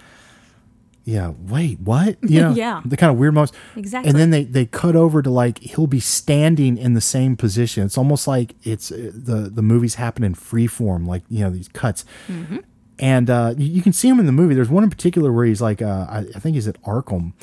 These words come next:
Speaker 1: The whole thing with Arkham, too, where he runs away in the hospital and you see him running away at the
Speaker 2: Yes.
Speaker 1: end. There's so many things.
Speaker 2: Yeah.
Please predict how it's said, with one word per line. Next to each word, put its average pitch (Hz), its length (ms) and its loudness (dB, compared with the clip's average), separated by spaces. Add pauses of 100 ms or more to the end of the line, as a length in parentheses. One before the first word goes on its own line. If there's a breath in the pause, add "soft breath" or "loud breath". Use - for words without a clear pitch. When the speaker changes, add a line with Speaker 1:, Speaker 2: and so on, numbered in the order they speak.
(400 loud breath)
Speaker 1:
The 151 80 0
whole 170 100 4
thing 175 160 4
with 120 100 0
Arkham, 131 380 0
too, 180 100 4
where 120 100 4
he 107 60 4
runs 113 420 2
away 120 340 2
in 104 100 2
the 98 80 0
hospital 123 440 -2
and 104 120 0
you 101 80 -2
see 151 160 2
him 113 180 4
running 113 400 4
away 117 420 2
at 98 120 -2
the 117 60 -4
Speaker 2:
Yes. 117 160 -6
Speaker 1:
end. 120 180 2
There's 120 200 -2
so 170 520 2
many 147 640 2
things. - 300 -2
Speaker 2:
Yeah. 175 160 -10